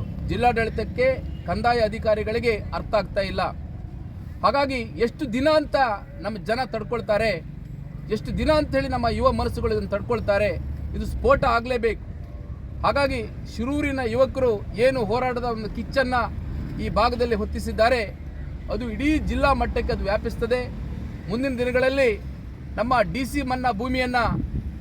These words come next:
ದಲಿತರಿಗೆ, ಅರ್ಹ ಭೂ ವಂಚಿತ ದಲಿತರಿಗೆ ಹಂಚುವ ಕೆಲಸವನ್ನು ಈ ಸರ್ಕಾರ, ಈ ಜಿಲ್ಲಾಡಳಿತ ಮಾಡದೇ ಇದ್ದರೆ ದೊಡ್ಡ ಮಟ್ಟದ ಚಳುವಳಿಯ ರೂಪದಲ್ಲಿ ಇದು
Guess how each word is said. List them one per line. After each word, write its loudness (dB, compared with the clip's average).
ದಲಿತರಿಗೆ, 0
ಅರ್ಹ 4
ಭೂ -2
ವಂಚಿತ -2
ದಲಿತರಿಗೆ -4
ಹಂಚುವ -2
ಕೆಲಸವನ್ನು 0
ಈ -2
ಸರ್ಕಾರ, 4
ಈ -10
ಜಿಲ್ಲಾಡಳಿತ -2
ಮಾಡದೇ 4
ಇದ್ದರೆ 0
ದೊಡ್ಡ 2
ಮಟ್ಟದ 0
ಚಳುವಳಿಯ 2
ರೂಪದಲ್ಲಿ -2
ಇದು -2